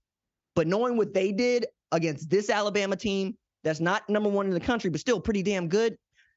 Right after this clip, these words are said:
it's hard to overlook what Texas might be. So looking forward to the Red River Showdown because, well, Oklahoma owes Texas. And that forty-nine to zero is forever. But you know what?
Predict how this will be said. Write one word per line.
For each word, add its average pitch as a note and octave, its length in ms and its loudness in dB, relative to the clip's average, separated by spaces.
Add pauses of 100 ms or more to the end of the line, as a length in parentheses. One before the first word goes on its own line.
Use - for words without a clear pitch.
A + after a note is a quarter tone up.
(160)
it's - 80 -14
hard G3 240 2
to F#3 60 2
overlook F3+ 320 0
what E3+ 160 0
Texas F3 360 -4
might F#3 280 -2 (100)
be. D3+ 320 -2 (320)
So - 400 0
looking G3 240 0
forward D3 400 -4
to F#3 80 -6
the D#3+ 80 -2
Red D#3 240 0
River C#3 160 -4
Showdown D3+ 420 -2
because, D3 480 -4
well, F3+ 380 0 (240)
Oklahoma G3 460 0
owes D#3 300 0
Texas. - 500 -10 (580)
And D#3 80 0
that F3+ 140 -2
forty-nine F#3+ 380 0
to D#3+ 60 -2
zero F#3 280 2
is C#3+ 120 -4
forever. D3+ 440 0
But C#3+ 180 -6
you D#3+ 60 -6
know F3+ 100 2
what? A3+ 240 0